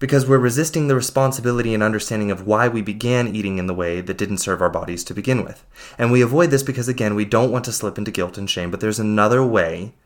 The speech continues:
we can do this, looking at why we are where we are with compassion and love. Otherwise,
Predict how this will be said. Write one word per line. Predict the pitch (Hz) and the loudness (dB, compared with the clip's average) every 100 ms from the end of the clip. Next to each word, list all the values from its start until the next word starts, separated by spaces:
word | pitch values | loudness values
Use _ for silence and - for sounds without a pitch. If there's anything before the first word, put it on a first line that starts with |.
| _ | _
we | - | -8
can | 117 110 | -2 -2
do | 104 127 147 | 0 2 4
this, | 143 139 - - _ _ _ | 2 -2 -8 -20 _ _ _
looking | 120 123 147 156 139 | 0 2 2 0 -2
at | - 95 - - | -4 -12 -12 -2
why | 107 110 123 | 2 4 2
we | 123 | 0
are | 101 98 | 0 0
where | 98 | 0
we | 101 107 | -2 -2
are | 90 | 0
with | 87 - | -2 -4
compassion | 98 92 85 - 92 | -10 -10 -10 -8 -6
and | 117 | -2
love. | 113 - - _ _ _ _ _ _ _ _ _ _ _ _ _ _ _ _ _ _ - - - - | -4 -6 -18 _ _ _ _ _ _ _ _ _ _ _ _ _ _ _ _ _ _ -20 -20 -10 2
Otherwise, | 131 156 120 101 104 | 6 6 6 6 4